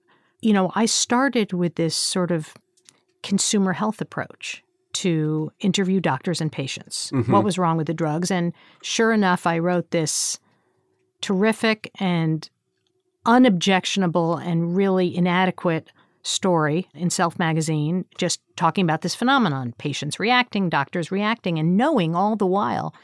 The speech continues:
Speaker 1: like, I'm not even coming close to answering Graydon's question.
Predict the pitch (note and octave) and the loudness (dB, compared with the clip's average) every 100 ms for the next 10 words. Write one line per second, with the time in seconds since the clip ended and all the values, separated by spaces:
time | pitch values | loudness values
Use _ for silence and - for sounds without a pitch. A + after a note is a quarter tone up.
0 | - - F3+ F3 - A#3 B3 G#3+ F#3 E3+ | -20 -8 -4 -4 -2 2 4 4 2 0
1 | - F3+ D3 - - F#4+ E3+ - - F3+ | 0 0 -2 -6 -4 -2 -2 -4 -4 -4
2 | F#3+ - E3+ D#3 D#3 - D#3 D#3+ D#3 C#4 | -2 -2 -2 -2 -4 -4 -2 -2 0 0
3 | F#4 - | -2 -6